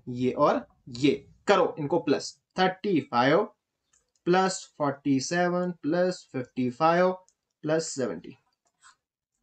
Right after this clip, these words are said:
जल्दी जल्दी से plus करो, आपके पास आएगा टू हंड्रेड सेवन,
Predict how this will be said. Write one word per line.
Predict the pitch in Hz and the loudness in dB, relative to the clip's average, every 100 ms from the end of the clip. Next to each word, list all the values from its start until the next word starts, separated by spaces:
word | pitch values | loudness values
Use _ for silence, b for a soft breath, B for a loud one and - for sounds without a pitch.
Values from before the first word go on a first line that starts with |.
| _ - | _ 0
जल्दी | 180 196 | 2 4
जल्दी | 196 | 2
से | 175 | 2
plus | 170 135 | 0 -2
करो, | - 110 - _ _ _ | -2 -8 -10 _ _ _
आपके | 151 143 160 | -2 0 -2
पास | 147 139 | -2 -2
आएगा | 131 180 | -2 -4
टू | - 123 120 | -6 -6 -4
हंड्रेड | 127 185 | -4 -6
सेवन, | - 120 | -4 -4